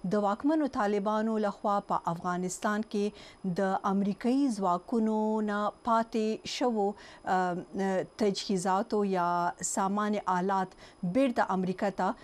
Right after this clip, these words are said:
ورکولو پورې مشروط وي. د دې موضوع په مختلف اړخونو به مونږ خبرې کوو. مونږ سره اوسیږئ، خو ټولو نه مخکې د نننۍ خبرونو سرټکي.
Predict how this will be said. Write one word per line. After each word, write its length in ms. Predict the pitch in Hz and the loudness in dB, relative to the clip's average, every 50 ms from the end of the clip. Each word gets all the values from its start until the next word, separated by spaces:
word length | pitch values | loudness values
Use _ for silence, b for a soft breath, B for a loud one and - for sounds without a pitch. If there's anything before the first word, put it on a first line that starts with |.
| B B B - 175 190 | B B B -6 -2 0
ورکولو 540 | 190 190 - - 214 196 214 226 214 196 | 0 0 0 -2 -2 0 2 2 2 0
پورې 360 | 185 - 226 180 175 180 180 185 - - | 0 0 0 0 0 0 0 -2 -2 -2
مشروط 640 | 196 190 185 180 170 - - 196 180 180 - - - | -2 0 0 0 -2 -2 -2 -2 -2 -2 -2 -2 -2
وي. 160 | 165 - - B B B B B B B - 233 | -2 -2 -2 B B B B B B B -2 0
د 40 | 277 | 2
دې 240 | 285 277 330 330 | 2 4 4 2
موضوع 360 | 320 302 294 294 269 294 302 294 - | 4 4 2 2 2 2 0 0 2
په 220 | 285 285 269 269 | 2 4 4 4
مختلف 500 | 254 240 233 - - 247 233 240 240 226 | 2 0 -2 -2 0 0 0 2 0 0
اړخونو 440 | - 214 202 220 - 233 220 220 220 | 0 0 0 0 0 0 0 0 2
به 180 | 202 214 208 196 | 2 0 0 0
مونږ 240 | 196 190 185 190 | 0 -2 -2 -2
خبرې 360 | 170 - 196 180 185 190 185 190 | -2 -2 -4 -2 0 0 0 0
کوو. 320 | 190 - 202 220 269 302 285 254 | 0 0 0 2 2 2 0 0
مونږ 120 | 233 214 | 0 -2
سره 220 | - - 214 185 190 | -2 -2 -2 -2 -2
اوسیږئ، 580 | - 196 185 - - 302 330 330 - 349 359 349 B B B B B | -2 -2 -4 -2 -2 -2 0 0 0 -2 -2 -2 B B B B B
خو 100 | - 320 | -2 -2
ټولو 300 | 320 311 370 370 359 370 | 2 4 4 4 4 4
نه 120 | 349 330 311 | 4 4 4
مخکې 400 | 294 320 320 - - - 320 302 | 2 2 0 0 0 0 2 2
د 100 | 220 220 | 4 2
نننۍ 640 | 208 208 196 196 202 196 202 208 208 220 220 - | 2 2 0 0 0 0 0 0 0 0 -2 -4
خبرونو 480 | - - 208 180 180 180 190 185 180 175 | -2 -2 -2 0 0 0 -2 -2 -2 -2
سرټکي. 600 | - - 196 180 - - 190 - - - - - | -2 -2 -2 -4 -2 -4 -6 -6 -4 -6 -10 -12